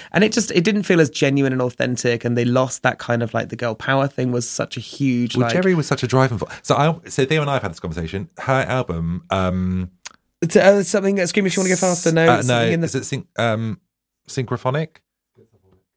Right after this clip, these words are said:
Speaker 2: Schizophonic.
Speaker 1: The one with her, with the pushing the car.
Speaker 2: Dun, dun, dun, dun, dun, tsh,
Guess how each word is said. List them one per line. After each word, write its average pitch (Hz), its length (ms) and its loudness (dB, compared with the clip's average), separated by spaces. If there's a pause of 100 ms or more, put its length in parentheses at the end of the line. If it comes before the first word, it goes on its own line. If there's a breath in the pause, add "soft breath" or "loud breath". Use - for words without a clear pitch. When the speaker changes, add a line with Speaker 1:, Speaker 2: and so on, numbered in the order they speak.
(140)
Speaker 2:
Schizophonic. 156 680 -6
Speaker 1:
The 190 100 4
one 196 460 2
with 180 200 2
her, 175 420 2
with 165 140 0
the 165 80 -4
pushing 180 300 -2
the 160 60 2
car. 120 600 -2
Speaker 2:
Dun, 101 320 2
dun, 127 180 4
dun, 104 140 4
dun, 131 200 0
dun, 151 240 0 (120)
tsh, - 300 -8